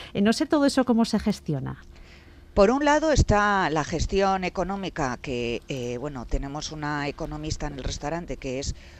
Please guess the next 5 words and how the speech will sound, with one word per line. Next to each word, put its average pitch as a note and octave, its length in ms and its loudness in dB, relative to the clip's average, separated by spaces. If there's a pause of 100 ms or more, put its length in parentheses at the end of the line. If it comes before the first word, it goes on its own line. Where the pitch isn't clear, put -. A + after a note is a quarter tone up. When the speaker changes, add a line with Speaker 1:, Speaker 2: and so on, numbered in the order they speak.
(240)
Speaker 2:
una D#3+ 240 -2
maravilla, D3+ 600 -2
María C#3+ 360 -2
Eguía, D#3 440 -2 (440)
que, D#3+ 300 2